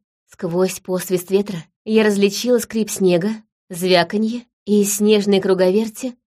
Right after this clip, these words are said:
вдруг показалась лошадиная морда. Конь шумно всхрапнул, отпрянул и заржал, скинувшись на задних ногах, а я, отшатнувшись, упала на земь. Люди, неужели это взаправду? Если бы я могла,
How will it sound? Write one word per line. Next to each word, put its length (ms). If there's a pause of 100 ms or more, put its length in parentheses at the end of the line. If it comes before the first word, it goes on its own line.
вдруг 380
показалась 720 (240)
лошадиная 580
морда. 480 (400)
Конь 320
шумно 400
всхрапнул, 640 (300)
отпрянул 640
и 160
заржал, 540 (220)
скинувшись 600
на 120
задних 360
ногах, 480 (260)
а 140
я, 200
отшатнувшись, 840 (320)
упала 360
на 200
земь. 260 (400)
Люди, 500 (280)
неужели 480
это 260
взаправду? 640 (380)
Если 340
бы 140
я 160
могла, 400